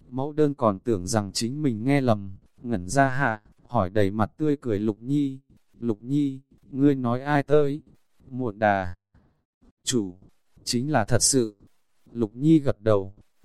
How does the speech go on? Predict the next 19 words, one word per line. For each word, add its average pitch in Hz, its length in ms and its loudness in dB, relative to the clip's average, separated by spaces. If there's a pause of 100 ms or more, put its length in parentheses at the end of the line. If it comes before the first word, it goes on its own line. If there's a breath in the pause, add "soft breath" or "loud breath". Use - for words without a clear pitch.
"Cô 147 220 2
nương, 139 420 2 (240)
đương 143 280 2
nhiên 143 240 4
là 107 180 2
thật 117 180 2
sự, 110 340 0 (240)
muộn 123 300 -4
đà 101 160 4
chủ 98 240 -2
hiện 104 280 0
tại 120 180 0
liền 104 240 2
ở 101 160 -4
ngoài 104 320 0
cửa 101 220 0
lớn 110 260 0
chờ 123 220 4
ở." 95 280 -2